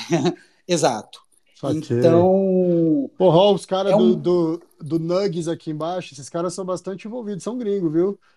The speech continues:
Speaker 2: Eles são, acabou de
Speaker 1: Ó, que
Speaker 2: entrar no
Speaker 1: legal.
Speaker 2: Space, já troca uma ideia com eles que eles são bastante, bastante mesmo envolvidos com cannabis e fazem um movimento bem, bem bacana na gringa aí, viu?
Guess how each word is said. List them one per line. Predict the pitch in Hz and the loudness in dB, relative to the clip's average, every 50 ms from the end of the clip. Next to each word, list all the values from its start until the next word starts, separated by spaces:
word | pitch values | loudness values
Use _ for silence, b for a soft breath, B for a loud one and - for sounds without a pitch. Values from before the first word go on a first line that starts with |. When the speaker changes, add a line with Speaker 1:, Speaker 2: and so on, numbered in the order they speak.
| _ _ - | _ _ -10
Speaker 2:
Eles | - 143 151 143 | -6 -6 -4 -2
são, | - 180 180 175 | -2 -2 -2 -2
acabou | 170 - 165 147 160 180 | -2 -4 -4 -2 -2 -2
de | 196 | -2
Speaker 1:
Ó, | 220 | 0
que | 202 | 2
Speaker 2:
entrar | 262 294 | 2 2
no | - - | 4 2
Speaker 1:
legal. | 139 131 147 165 | 2 2 2 4
Speaker 2:
Space, | 185 175 165 - - - 127 - _ _ - | 4 4 4 2 -2 -8 -12 -14 _ _ -10
já | 156 139 143 | -6 -6 -6
troca | 135 - 165 180 175 208 | -2 0 0 0 0 0
uma | 208 208 | 0 0
ideia | 202 190 196 185 | 2 2 0 0
com | - 185 | 0 -2
eles | 190 190 - | -4 -4 -4
que | - | -6
eles | 202 - | -8 -8
são | - 202 | -6 -6
bastante, | 185 185 180 - - 196 196 - _ - | -4 -6 -6 -6 -6 -8 -8 -10 _ -12
bastante | 165 147 143 143 - - 190 220 220 - 226 | -8 -6 -6 -6 -6 -6 -8 -8 -6 -6 -6
mesmo | 208 190 185 185 | -4 -4 -2 -2
envolvidos | 180 165 175 170 170 | 0 0 -2 -2 -2
com | - 170 | -4 -4
cannabis | 165 170 151 151 151 165 180 180 202 | -2 -2 -4 -2 -2 -4 -4 -4 -6
e | 202 185 | -8 -6
fazem | - 180 185 180 180 | -4 -4 -4 -2 -2
um | |
movimento | 175 170 151 165 180 175 180 165 | -4 -4 -4 -4 -6 -6 -6 -6
bem, | 151 165 180 220 226 | -6 -6 -6 -6 -6
bem | 185 175 185 | -6 -4 -4
bacana | 190 220 196 - - 175 175 170 | -4 -6 -8 -6 -4 -4 -2 -2
na | 156 143 | -4 -4
gringa | 135 139 135 131 127 123 123 | -4 -6 -6 -6 -6 -6 -8
aí, | 123 | -8
viu? | 120 127 147 175 170 | -8 -8 -8 -8 -10